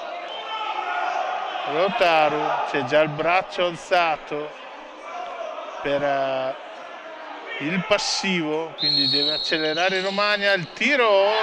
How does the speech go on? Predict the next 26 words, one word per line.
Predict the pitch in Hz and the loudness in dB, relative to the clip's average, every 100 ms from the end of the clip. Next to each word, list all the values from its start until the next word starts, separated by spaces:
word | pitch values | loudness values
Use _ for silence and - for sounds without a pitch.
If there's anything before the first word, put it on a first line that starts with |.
| 196 | 4
di | 180 175 170 165 165 - - - - 170 | 4 6 6 6 6 6 6 6 6 6
Bicio, | 247 302 - 226 185 | 6 6 6 6 6
Fabrizio | 180 175 175 170 170 196 190 233 - 480 480 480 | 6 6 6 6 6 6 8 6 6 8 8 8
Tassinari, | 480 508 480 - - 208 180 160 - - - - - 262 - - - - - - | 8 6 6 6 8 8 8 8 8 8 8 8 6 6 6 4 4 4 4 4
che | 185 175 151 | 4 4 4
come | 240 302 285 | 6 6 6
prima | 208 202 202 190 170 | 6 6 6 6 4
prova | 202 247 247 226 | 6 6 6 6
il | |
diagonale | 202 233 220 226 233 240 214 208 208 208 - - - - - - - - - - - - - 202 | 4 4 4 6 6 6 6 6 6 4 2 0 0 0 2 2 2 0 0 -2 -2 -4 -4 -2
improvviso, | 240 208 247 226 208 214 175 185 185 | 0 2 2 4 2 2 2 0 0
San | - 208 190 | 2 2 4
Paolo | 226 240 214 196 185 190 | 4 4 4 4 4 4
è | 220 | 2
coperto | - 175 220 220 180 - 175 | 0 0 2 2 0 -2 2
dalla | 196 202 | 4 4
difesa, | 185 196 180 165 151 | 2 0 0 0 -2
non | 147 151 | -4 -2
riesce | 185 190 180 | -2 -2 -4
a | |
vedere | 175 196 | -2 -2
la | 196 | -2
palla | - 127 127 123 | -4 -8 -8 -8
e | |
quindi | - 160 135 131 | -8 -10 -6 -4
Romagna | 175 156 127 120 | -4 -4 -4 -8